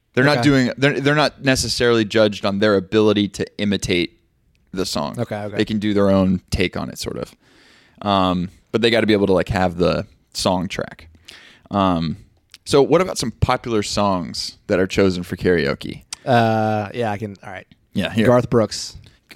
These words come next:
Speaker 2: his whole collection.
Speaker 1: Yeah.
Speaker 2: Friends in Low Places for sure has to be up there.
Speaker 1: I was gonna say that's my go-to
Speaker 2: Okay.
Speaker 1: song. In fact, the largest out, the largest version of karaoke was at a nascar event. You had a hundred twenty thousand people supposedly singing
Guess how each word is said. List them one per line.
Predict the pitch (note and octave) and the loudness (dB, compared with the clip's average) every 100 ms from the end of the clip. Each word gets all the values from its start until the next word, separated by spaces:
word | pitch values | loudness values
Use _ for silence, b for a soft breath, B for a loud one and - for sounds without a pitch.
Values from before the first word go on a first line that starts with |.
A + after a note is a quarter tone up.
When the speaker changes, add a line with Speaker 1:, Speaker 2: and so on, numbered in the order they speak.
| - | -4
Speaker 2:
his | A2+ | 0
whole | A#2+ A#2 | 2 2
collection. | A2+ F#2 - - _ b | 0 0 -8 -14 _ b
Speaker 1:
Yeah. | B2+ A#2+ - | -6 -4 0
Speaker 2:
Friends | C3 C#3+ C3+ | 2 4 4
in | |
Low | B2+ A#2+ | 4 4
Places | A#2 G#2 G#2 | 2 -2 -6
for | - G#2 | -6 -2
sure | - G#2 | 2 2
has | G#2+ G2+ | 2 0
to | G#2 | 0
be | G#2 | -2
up | - | -2
there. | A2 G2+ | -2 0
Speaker 1:
I | C3+ | 0
was | C#3 | 2
gonna | C3+ A#2+ | 0 2
say | B2 | 4
that's | A#2 A#2+ | 4 4
my | G#2+ | 0
go-to | F#2+ G2+ F#2 G2 F2+ E2+ | 4 2 2 0 0 -2
Speaker 2:
Okay. | G2+ G2 F#2 | -4 -8 -8
Speaker 1:
song. | - E2+ - | -6 -6 -2
In | C3+ | -2
fact, | - D3+ C#3+ B2+ - - - - | 0 0 0 -2 -10 -16 -20 -6
the | C#3 | -2
largest | A#2+ B2 C3 C3+ C3+ A#2+ - - _ _ _ _ | 2 4 4 4 2 2 -4 -10 _ _ _ _
out, | B2+ B2+ A#2+ | -2 -2 -4
the | - C#3 | 0 2
largest | C3+ D3+ D3+ C#3+ - | 4 4 4 -2 -4
version | C3 B2+ C3 A#2+ | 0 4 4 2
of | A2+ | -2
karaoke | B2+ A#2 G#2 G2+ - E2 | 2 4 4 4 0 -4
was | F#2+ F#2+ F2+ F2+ - | 0 2 0 -4 -4
at | G#2+ | -2
a | |
nascar | G2 G#2 G#2+ G#2 - F#2+ D2+ | 0 0 0 -2 0 2 2
event. | F2+ F2+ E2 | 2 0 0
You | G#2 | 0
had | G2+ | 0
a | E2+ | 0
hundred | B2 B2 A2+ | 2 2 2
twenty | A2 G#2+ | 0 0
thousand | G2 G2+ G2 G2 | 2 0 0 -2
people | G2 F#2 G2 | -6 -6 -8
supposedly | - G2 F#2 F2+ F2+ | -2 0 0 -2 -4
singing | - A2+ G#2 G2+ F#2 | -2 0 0 0 -4